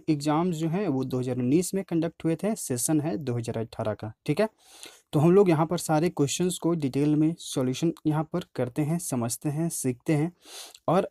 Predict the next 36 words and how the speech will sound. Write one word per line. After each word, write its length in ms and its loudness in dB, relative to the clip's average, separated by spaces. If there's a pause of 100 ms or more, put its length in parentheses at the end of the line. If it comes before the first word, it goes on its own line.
अगर 200 2
किन्हीं 220 2
को 140 -2
प्रॉब्लम 400 0
होता 220 0
है, 140 -2
तो 160 -2
वो 80 0
कमेंट 360 0
करते 260 -4
हैं। 1120 -8
तो 100 6
आप 200 4
लोग 160 6
भी 140 6
लेसन्स 420 4
को 100 -2
कंप्लीट 600 -2
देखिए, 340 -2
अगर 200 0
कहीं 260 -2
पे 140 -2
कोई 200 0 (120)
प्रॉब्लम 340 0
हो, 160 0
तो 140 -6
कमेंट 520 -4 (1000)
ज़रूर 460 2
करिए, 280 -2
ठीक 220 0
है। 80 2 (640)
और, 300 4
अ, 200 -2
let 560 6
me 160 6
know 220 6